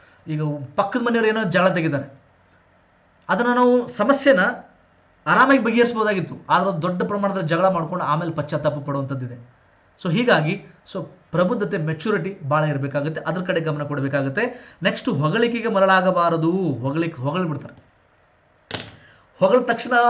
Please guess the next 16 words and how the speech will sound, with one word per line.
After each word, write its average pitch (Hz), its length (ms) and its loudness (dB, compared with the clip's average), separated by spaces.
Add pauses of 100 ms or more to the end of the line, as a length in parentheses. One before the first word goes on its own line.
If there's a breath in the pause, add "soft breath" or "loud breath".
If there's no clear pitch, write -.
(300)
ಭಾಳ 175 180 6 (360)
ಯಂಗ್‌ಸ್ಟರ್ಸ್ 190 420 -6
ಏನ್ 185 100 -4
ಮಾಡ್ತಾರೆ 175 260 -2
ಗೊತ್ತಾಗಲ್ಲ. 151 600 -4 (460)
ಅವನು 156 340 -4
ಈ 147 80 -6
ಹೊಗಳ್ತಿರೋದು 190 580 -4
ಸುಮ್ನೆನಾ 185 380 -4 (560 soft breath)
ಅಥವಾ 160 220 -4
ಅವನು 165 140 0
ಏನಕ್ಕೆ 175 260 -2
ಹೊಗಳ್ತಾ 170 220 -2
ಇದ್ದಾನೆ 160 160 0
ಅರ್ಥ 127 160 -6
ಮಾಡ್ಕೊಳ್ಳೋದಿಲ್ಲ. 131 500 -4